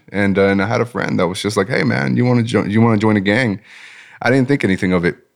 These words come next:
And, uh, so I was just like, "Yeah." I, I didn't think of it, I, me actually being in, in a gang. It was more of just, like, me hanging out with my friends, and, you know.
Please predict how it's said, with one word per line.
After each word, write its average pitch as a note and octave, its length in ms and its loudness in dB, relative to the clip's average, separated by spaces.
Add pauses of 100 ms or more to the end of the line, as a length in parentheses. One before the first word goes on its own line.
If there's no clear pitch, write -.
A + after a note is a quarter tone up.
And, G#2+ 260 4
uh, G#2 200 4
so G#2+ 440 2
I - 60 0
was A#2 120 0
just B2 140 -6
like, G#2+ 100 0
"Yeah." A#2 400 -2
I, G#2+ 280 -2
I - 20 0
didn't A#2 260 0
think A2+ 280 0 (240)
of G2+ 280 0 (160)
it, G#2+ 240 0 (160)
I, G#2+ 320 0 (240)
me A2+ 420 2
actually A2 360 -2
being G2+ 320 0
in, G#2+ 260 2
in G#2 120 0
a A#2 60 4
gang. C#3 460 0
It A2+ 80 -2
was G#2 200 0
more G2+ 260 2
of G2 160 2
just, G#2 220 -2
like, F#2 140 0
me G2+ 160 0
hanging G2 240 0
out F2+ 100 -2
with F2+ 100 -10
my G2 100 -10
friends, - 460 -14 (140)
and, G#2+ 140 0
you G#2 60 2
know. F2 200 0